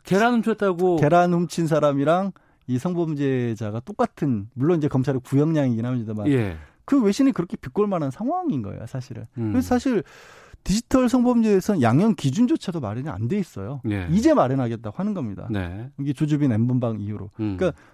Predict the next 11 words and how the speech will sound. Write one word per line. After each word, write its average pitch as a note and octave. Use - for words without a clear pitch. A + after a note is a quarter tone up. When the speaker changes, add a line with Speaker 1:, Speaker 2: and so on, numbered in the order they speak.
Speaker 2:
국민들이 G3
공분하는 F#3
부분이 D3+
제가 D#3+
살짝 B3
늦었다고 D3+
말씀드리는 B2
게 C#3
Speaker 1:
네. G2+
Speaker 2:
이미 A3+
이, D#3